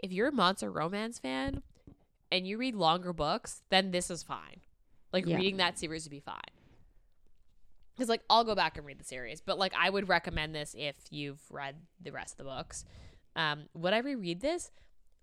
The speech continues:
Speaker 1: Maybe. Like, I might reread this when I go back to read the series.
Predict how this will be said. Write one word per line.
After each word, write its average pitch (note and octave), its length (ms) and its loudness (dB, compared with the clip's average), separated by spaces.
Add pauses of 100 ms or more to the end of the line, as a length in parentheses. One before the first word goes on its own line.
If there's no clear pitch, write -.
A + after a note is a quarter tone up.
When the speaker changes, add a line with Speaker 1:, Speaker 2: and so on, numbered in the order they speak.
Speaker 1:
Maybe. F#3+ 720 -4
Like, A3+ 280 -2
I G#3+ 140 2
might C#4+ 280 -2
reread G#3 440 2
this A#3 360 2
when G3 200 2
I G3 100 6
go F#3+ 200 4
back F3 440 0
to F#3+ 160 -2
read E3+ 280 -2
the C3+ 100 -10
series. - 680 -4